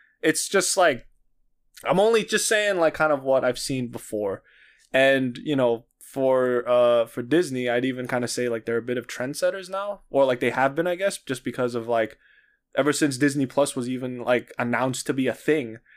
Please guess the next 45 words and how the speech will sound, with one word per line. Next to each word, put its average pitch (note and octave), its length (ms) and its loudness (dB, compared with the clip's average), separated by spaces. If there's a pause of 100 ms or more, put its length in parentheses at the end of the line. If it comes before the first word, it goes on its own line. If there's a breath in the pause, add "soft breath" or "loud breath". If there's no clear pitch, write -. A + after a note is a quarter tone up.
(180 soft breath)
everyone D3 680 2
and C#3 100 2
their C3+ 80 2
fucking D3+ 340 -2
mothers C#3+ 320 2
just, - 320 -8
like, B2 180 2
had C3+ 200 0
to B2 80 -2
call C#3+ 340 0
up B2 160 0
all D3 220 4
these F3 140 -4
programmers C#3 580 2
and B2 100 -10
say, B2+ 200 2
"We C3 140 -2
need C3+ 120 2
a B2 40 0
streaming B2+ 360 -4
platform, B2+ 420 0
we A#2+ 120 -6
need A#2 180 -4
it G#2+ 60 -8
now, - 320 -12 (480)
because A2+ 260 -2
Disney A2 260 -2
made G2+ 220 -8
one, - 240 -14 (140)
and A2 120 -6
we G#2+ 80 -10
need G#2+ 120 -8
to - 60 -10
compete B2+ 320 -10
somehow." B2 400 -12 (140)
Even B2+ 260 -2
though B2+ 140 4
Disney B2 340 0
is, A2+ 200 -2
like, A2+ 180 0 (120)
probably A#2 400 -2
bigger A2+ 320 0
than A2+ 160 -2
most A2 320 -2
companies A2 560 -8